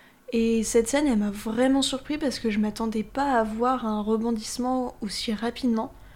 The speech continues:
Je crois que cette scène, elle vient cinq minutes, même pas après que le policier se soit fait mordre.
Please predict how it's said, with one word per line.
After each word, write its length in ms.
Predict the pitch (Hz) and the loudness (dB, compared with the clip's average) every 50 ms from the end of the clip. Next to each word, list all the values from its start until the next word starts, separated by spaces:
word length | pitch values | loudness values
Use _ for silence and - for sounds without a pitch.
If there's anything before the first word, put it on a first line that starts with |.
| - - - - - - | -20 -20 -20 -20 -20 -20
Je 100 | - - | -18 -4
crois 140 | - 277 277 | 0 0 2
que 120 | 277 269 | 2 2
cette 260 | 226 - - 220 - | 0 0 -2 -4 -4
scène, 260 | - - 269 269 269 262 | -2 0 0 2 2 2
elle 100 | 226 208 | 2 0
vient 640 | 190 196 226 233 233 233 233 233 233 233 233 233 226 | 0 0 0 0 0 0 0 0 0 0 -2 -2 -2
cinq 380 | 214 - - - - 254 262 | -4 -4 -4 -2 0 2 4
minutes, 520 | 269 262 254 254 247 240 269 311 294 - - | 4 6 6 6 6 4 4 2 -2 -4 -4
même 280 | 226 226 226 220 220 | -2 0 2 2 2
pas 220 | 208 - 247 262 262 | 2 2 2 2 2
après 220 | 247 247 - 262 | 2 0 -2 -6
que 120 | 240 - - | -6 -2 -4
le 80 | 220 | -4
policier 480 | - - - 233 220 226 208 - - 269 | -4 -2 -2 -2 -2 -2 -2 -4 -6 -6
se 140 | 262 - 226 | -4 -4 -4
soit 160 | 220 - 208 | -4 -4 -6
fait 160 | 208 - 220 | -6 -6 -4
mordre. 340 | 202 208 208 233 262 240 | -2 -2 -2 -4 -6 -8